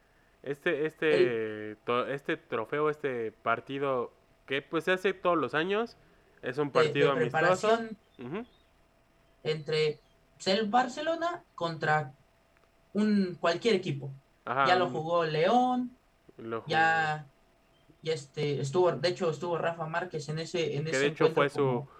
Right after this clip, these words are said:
Speaker 1: su partido homenaje en, en
Speaker 2: Exactamente.
Speaker 1: Barcelona después del
Speaker 2: Eh,
Speaker 1: bicampeonato, si no me equivoco.
Speaker 2: eh, efectivamente. ¿Y por qué causaba morbo? Porque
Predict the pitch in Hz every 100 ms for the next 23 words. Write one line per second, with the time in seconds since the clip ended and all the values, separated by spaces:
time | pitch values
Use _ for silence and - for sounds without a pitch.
0 | - _ - 131 131 127 135 139 131 123
1 | 117 127 131 120 107 104 - 107 104 104
2 | 104 143 156 147 151 - 156 131 139 170
3 | 165 127 - 127 139 135 117 113 113 120
4 | 143 143 127 123 123 123 123 120 120 120
5 | _ _ _ _ _ _ _ _ _ -
6 | 160 - 147 170 220 220 247 240 - 196
7 | 202 226 226 320 311 262 233 240 247 233
8 | 233 240 240 - 143 - 160 139